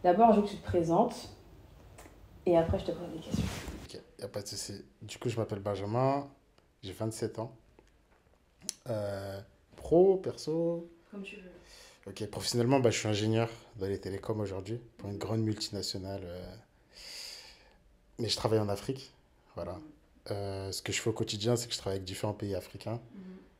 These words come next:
Speaker 2: Je les ai-, j'aide les opérateurs de ces pays africains à se développer. Euh, ensuite, euh, personnellement aussi, je suis beaucoup dans l'humanitaire. Euh, j'aime voyager, j'aime écouter de la musique énormément, j'aime créer du contenu.
Speaker 1: Mhm.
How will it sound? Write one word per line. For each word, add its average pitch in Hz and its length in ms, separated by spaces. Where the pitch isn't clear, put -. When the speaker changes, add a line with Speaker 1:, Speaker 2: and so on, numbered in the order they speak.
Speaker 2:
Je 104 100
les 98 220
ai-, 104 220
j'aide 120 200
les 120 180
opérateurs 117 440
de 107 80
ces - 120
pays 104 220
africains 101 400
à 101 80
se 95 60
développer. 95 420
Euh, 92 560
ensuite, 104 440
euh, 98 260
personnellement 113 880
aussi, 107 260
je - 60
suis - 100
beaucoup 98 240
dans 107 100
l'humanitaire. 101 540
Euh, 98 140
j'aime 95 240
voyager, 101 840
j'aime 90 300
écouter - 320
de 92 60
la 92 100
musique 95 400
énormément, 95 800
j'aime 87 160
créer 107 220
du 95 160
contenu. 107 540
Speaker 1:
Mhm. 98 60